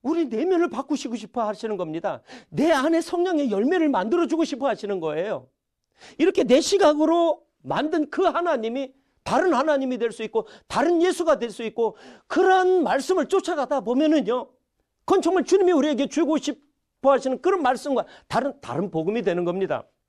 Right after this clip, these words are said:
이것이 고린도서 십일 장 사 절에 이야기하고 있는 것 아닙니까? 너희들이 정말 다른 하나님, 다른 예수, 다른 복음을 잘 받아들이는구나 하는 거 아닙니까?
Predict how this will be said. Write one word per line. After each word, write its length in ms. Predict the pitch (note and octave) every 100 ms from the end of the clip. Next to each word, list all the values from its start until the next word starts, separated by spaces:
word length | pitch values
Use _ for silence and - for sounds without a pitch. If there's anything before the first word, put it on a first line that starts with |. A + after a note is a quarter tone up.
| _ _ _ _ _ _ _
이것이 520 | F#3 A#3 - C3+ A2+ _ _ _ _ _ -
고린도서 560 | A3 C#4 A3 F#3 D#3+
십일 320 | - G#3 A3
장 160 | - D#3+
사 260 | - B2 C3
절에 220 | F#3+ A3
이야기하고 560 | G#3 A#3 A#3 A3 G3+
있는 120 | F#3+ F#3
것 120 | F3+
아닙니까? 420 | E3+ F3+ F#3+ - - _ _ _ _ _ _ _ _ _ _
너희들이 380 | A#3 F4 E4+ D#4+
정말 220 | D#4+ D#4
다른 320 | - E4 D4+
하나님, 420 | C#4 C4+ C4 C4 -
다른 340 | B3+ C4+ B3+
예수, 260 | A#3 A#3+ A#3+
다른 460 | - F#3+ C#4+ - _
복음을 460 | D4 D4 D#4 D4
잘 200 | - G#3+
받아들이는구나 1300 | A#3+ A#3+ C4 G3 G3+ G#3 G3 - _ - A#3+ B3 C4+ B3+
하는 160 | A#3+
거 60 | A3+
아닙니까? 340 | F#3 F#3 F#3